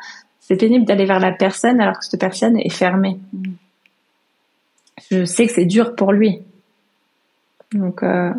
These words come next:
Speaker 1: après, voilà, il a été patient, euh, il a été présent.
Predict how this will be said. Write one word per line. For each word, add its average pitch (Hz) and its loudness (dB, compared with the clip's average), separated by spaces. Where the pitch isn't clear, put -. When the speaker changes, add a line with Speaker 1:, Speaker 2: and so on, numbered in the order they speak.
Speaker 1:
après, 202 2
voilà, 190 4
il 185 4
a 175 4
été 180 0
patient, 214 2
euh, 180 0
il 180 2
a 180 4
été 175 2
présent. 196 0